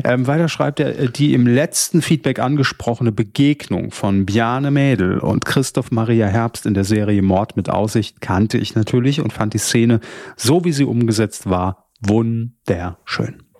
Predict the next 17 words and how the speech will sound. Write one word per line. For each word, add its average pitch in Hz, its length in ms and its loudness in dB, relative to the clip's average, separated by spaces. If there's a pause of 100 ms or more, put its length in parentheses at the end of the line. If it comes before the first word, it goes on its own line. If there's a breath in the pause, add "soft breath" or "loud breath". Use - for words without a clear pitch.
(880)
Gut. - 260 -8 (1500 loud breath)
Zum - 180 0
Kinobereich 139 560 0
der 101 100 -2
letzten 92 300 -4
Folge - 400 -4 (160)
schreibt - 340 -8
er - 60 -6
noch, - 220 -8 (160)
Everything, 160 720 0
Everywhere, 117 720 2 (100)
All 131 260 2
at 131 140 -2
Once 107 420 0
habe 110 160 0
ich - 140 -6
mir 101 160 0